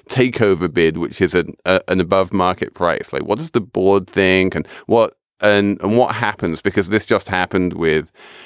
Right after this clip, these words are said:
Unilever, which got this takeover bid from Kraft. We're gonna talk a little bit about that. There's lots of interesting angles to that story. We are also gonna talk about everybody's favorite subject, which is bank fees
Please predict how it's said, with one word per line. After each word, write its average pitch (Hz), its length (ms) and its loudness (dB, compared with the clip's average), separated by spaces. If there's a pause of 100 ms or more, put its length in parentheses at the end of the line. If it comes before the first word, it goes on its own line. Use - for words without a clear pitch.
(120)
Unilever, 95 600 2
which - 220 -6
got - 160 0
this 78 120 -6
takeover 76 440 0
bid 71 180 -4
from 73 180 -10
Kraft. 65 440 -4
We're 73 120 -4
gonna 87 140 -2
talk 139 240 -2
a 151 60 0
little 180 180 2
bit 160 120 2
about 113 260 2
that. 90 300 0
There's 110 260 -8
lots 123 200 0
of 107 120 -6
interesting 98 480 -6
angles 85 340 -8
to 82 120 -12
that 69 180 -8
story. 78 420 -8 (340)
We 147 200 2
are 143 120 2
also 180 380 2
gonna 160 180 2
talk 131 240 2
about 113 260 0
everybody's 110 580 0
favorite 82 400 -6
subject, - 400 -10
which 87 180 -10
is 80 160 -4
bank 113 440 -2
fees 85 720 -6